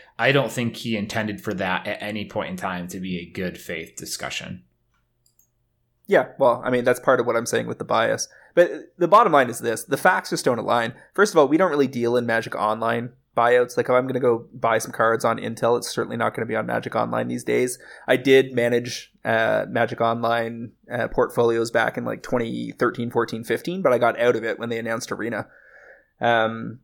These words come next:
Speaker 2: or, like, when we found out there was another digital project coming down the track, 'cause we assumed it would be a Hearthstone clone and not, and it was. <laughs> So
Speaker 1: Mm-hmm.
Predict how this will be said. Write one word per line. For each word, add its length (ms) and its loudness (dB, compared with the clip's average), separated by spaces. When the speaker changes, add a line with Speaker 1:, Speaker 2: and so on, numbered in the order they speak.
Speaker 2:
or, 180 2
like, 160 -2
when 160 0
we 320 -8
found 220 4
out 140 0
there 100 0
was 140 -2
another 340 -2
digital 300 0
project 320 0
coming 200 -4
down 160 0
the 60 -8
track, 300 2
'cause 140 -10
we 80 -6
assumed 340 -4
it 100 -4
would 200 -8
be 480 -8
a 100 -2
Hearthstone 460 -2
clone 300 -2
and 100 -6
not, 320 -4
and 140 -4
it 100 -8
was. 380 0
<laughs> 400 -10
So 380 6
Speaker 1:
Mm-hmm. 260 -8